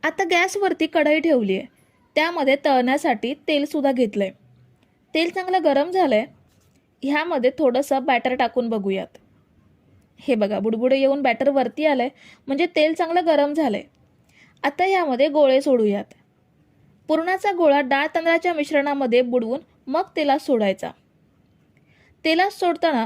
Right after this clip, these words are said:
अगदी सावकाश सोडायचा. हाताने गोळा तेलात सोडायला भीती वाटत असेल तर चमच्याने सुद्धा ह्या पद्धतीने गोळे तेलात सोडू शकता. ही खूपच सोपी पद्धत आहे. आता हे आपण छान सोनेरी रंग येईपर्यंत तळून घेऊयात.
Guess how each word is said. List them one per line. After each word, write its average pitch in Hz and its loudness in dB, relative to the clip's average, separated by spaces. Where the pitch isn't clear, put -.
अगदी 254 -2
सावकाश 277 0
सोडायचा. 202 -4
हाताने 349 -4
गोळा 320 2
तेलात 294 0
सोडायला 269 0
भीती 269 -2
वाटत 302 0
असेल 226 -2
तर 269 -4
चमच्याने 269 -2
सुद्धा 220 -2
ह्या 262 0
पद्धतीने 226 -4
गोळे 220 -2
तेलात 226 0
सोडू 294 -2
शकता. 208 -8
ही 330 0
खूपच 359 -4
सोपी 330 -4
पद्धत 233 -2
आहे. 208 -4
आता 277 -2
हे 370 0
आपण 330 0
छान 330 -2
सोनेरी 285 0
रंग 294 -2
येईपर्यंत 262 0
तळून 254 2
घेऊयात. 226 0